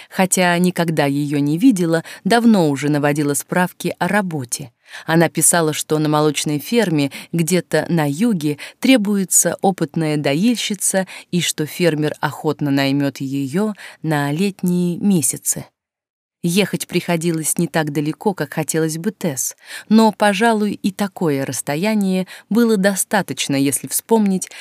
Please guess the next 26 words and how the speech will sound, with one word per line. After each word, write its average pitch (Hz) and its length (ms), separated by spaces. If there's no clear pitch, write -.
как 196 240
мал 185 360
был 139 320
радиус 147 540
того 143 260
круга, 175 540
в - 80
котором 220 400
она 165 160
жила 180 500
и 165 80
где 147 240
ходила 165 520
о 156 100
ней 143 480
молва. 165 560
Для 170 220
людей, 190 580
замкнутых 151 840
в 170 120
узких 156 320
границах, 156 720
мили 233 400
равны 175 600
географическим 180 1000
градусам, 147 760